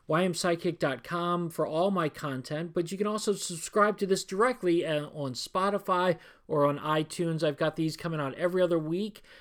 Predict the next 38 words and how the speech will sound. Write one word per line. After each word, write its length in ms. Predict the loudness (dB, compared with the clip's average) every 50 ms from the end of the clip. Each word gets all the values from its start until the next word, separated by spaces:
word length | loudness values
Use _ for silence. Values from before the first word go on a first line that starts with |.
| -20 _ _
The 120 | 2 4 4
every 380 | 4 6 6 6 8 8 8
other 240 | 8 6 6 6 6
week 340 | 6 4 2 2 2 2 0
that 140 | 2 2 2
I 80 | 2
do, 240 | 4 6 6 8 8
I 80 | 6 4
do 180 | 2 2 2 2
that 260 | 2 0 0 -2 -2
Digital 320 | -2 0 2 2 2 2
in 80 | 0 -2
Five 320 | -2 0 0 0 0 0
show. 400 | -2 0 2 4 4 4 4 2
Again, 260 | 2 0 -2 -2 -2
you 100 | -2 -4
can 140 | -4 -6 -6
find 300 | -4 -4 -4 -4 -4 -4
that 220 | -4 -4 -6 -6 -6
at 160 | -6 -6 -6
Y 180 | -6 -6 -6
M 100 | -6 -6
sidekick 480 | -6 -6 -8 -8 -8 -8 -10 -10 -10 -10
dot 180 | -12 -14 -14 -12
com. 320 | -12 -10 -8 -8 -8 -10 -12 -16 -20 -20 -20 -20 -12 -6
And 120 | -2 0
also 240 | 2 2 2 2 2
information 520 | 2 2 0 0 0 0 0 -2 -2 -4 -2
about 460 | -2 -2 -2 0 0 0 0 -2 -2
the 80 | -4
Digital 320 | 0 0 0 2 2 0 -2
Boot 260 | -2 -2 -4 -4 -4
Camp 400 | -6 -8 -6 -6 -6 -8 -10 -8
Facebook 400 | -6 -6 -6 -6 -8 -10 -10 -10
group. 280 | -8 -10 -10 -8 -8 -8
It's 140 | -6 -4
a 60 | -6 -6
group 440 | -2 4 6 8 8 8 6 2